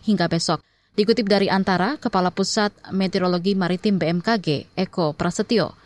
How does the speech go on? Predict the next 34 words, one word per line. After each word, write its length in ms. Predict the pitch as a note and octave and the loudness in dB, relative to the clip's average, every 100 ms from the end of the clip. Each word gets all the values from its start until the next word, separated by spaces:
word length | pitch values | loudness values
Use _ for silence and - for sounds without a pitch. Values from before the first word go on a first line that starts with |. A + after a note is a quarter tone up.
| - - - | -20 -16 -2
mengatakan 480 | F#3+ F#3+ G3 A#3+ A#3 | 0 0 0 2 2
gelombang 640 | F#3 F#3+ G#3 F#3 F3 F3 | 4 4 2 0 -2 -2
tinggi 560 | - B3+ A3 G#3 G#3 - | -2 0 0 0 -2 -4
disebabkan 560 | F#3 G3 F3+ - F#3+ | -4 0 0 2 0
pola 240 | F#3 F3+ C#3+ | 2 2 2
angin 320 | F3+ F#3+ F#3 | 0 0 0
di 160 | F3 E3+ | 0 0
Indonesia. 640 | F3 E3+ F#3 F3 F3+ - - - - - | 0 2 2 2 -2 -4 -10 -20 -10 -4
Kecepatan 420 | G3 F#3+ G3 G3 | 0 0 2 2
angin 240 | G3+ A3 | 2 2
di 80 | G3 | 2
Indonesia 400 | F#3 F3+ F3+ G3+ | 2 0 0 0
bagian 320 | F3 E3+ F3 | 0 0 -2
utara 400 | E3+ F3 E3+ F#3 | 0 0 0 0
dan 240 | F3+ E3+ E3 | 0 -2 -2
selatan 480 | G3 A3 G#3+ G3+ F#3+ | 0 0 0 0 0
diperkirakan 560 | - F3 F3+ F3+ G3 | -2 -2 -2 -2 -2
mencapai 480 | F3+ - F#3+ - F3+ - | -2 -2 -2 0 -2 -2
enam 400 | F#3+ G#3+ B3+ C4 | -2 -2 -2 -6
sampai 480 | - G3+ F#3 F3 E3+ | -4 -2 -2 -2 -2
dua 160 | E3+ | -4
puluh 240 | E3+ C4 G3+ | -2 -2 0
delapan 400 | F3+ F3 F3 F3 | 0 0 -2 -2
knot. 320 | G#3 F3 - _ _ _ _ _ | -2 -2 -4 _ _ _ _ _
Menurut 320 | - F#3+ F#3+ | 0 2 4
Eko, 320 | F3 F3+ A3 D4 | 0 0 0 0
kecepatan 560 | C4 - F3 G3+ G#3 - | -2 -2 0 0 -2 -2
angin 320 | G3 A3+ G#3+ | -2 2 0
tertinggi 480 | F3 F#3 G3 G3 A3+ | 0 -2 0 0 0
terpantau 560 | - - F#3 F3+ G3 F#3 | -2 -2 -2 0 0 0
di 160 | F#3 | -2
perairan 640 | F3 F3 - F3+ F#3 F3 E3+ | -2 -2 -2 -2 0 -2 -2
Kepulauan 480 | F#3 F#3 E3+ E3 | -2 0 2 0
Halmahera, 720 | E3 E3+ D#3+ E3 G3+ G#3 G#3 | 0 0 0 0 2 2 0